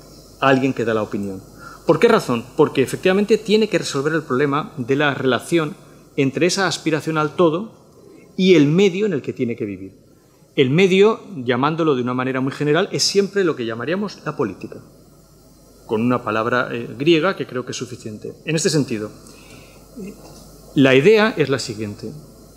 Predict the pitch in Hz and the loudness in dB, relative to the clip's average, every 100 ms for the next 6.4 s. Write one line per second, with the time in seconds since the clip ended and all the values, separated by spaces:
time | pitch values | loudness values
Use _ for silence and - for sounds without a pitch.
0 | - - - - - - - - - - | -20 -20 -20 -20 -20 -20 -20 -20 -20 -20
1 | - - - - - - - - - - | -20 -20 -20 -20 -20 -20 -20 -20 -12 -2
2 | - 165 151 147 233 233 160 - 139 131 | 0 4 4 4 2 2 -2 -2 -6 -6
3 | - - - - - - - - - 139 | -6 -12 -18 -20 -20 -20 -18 -14 -10 -2
4 | 165 180 185 170 135 - 156 - 139 117 | 0 2 2 2 -2 -4 -6 -2 0 -2
5 | - 160 117 - - - - 135 117 - | 0 -2 -2 -10 -20 -20 -8 -6 -6 -4
6 | 135 - 202 - | -4 4 4 4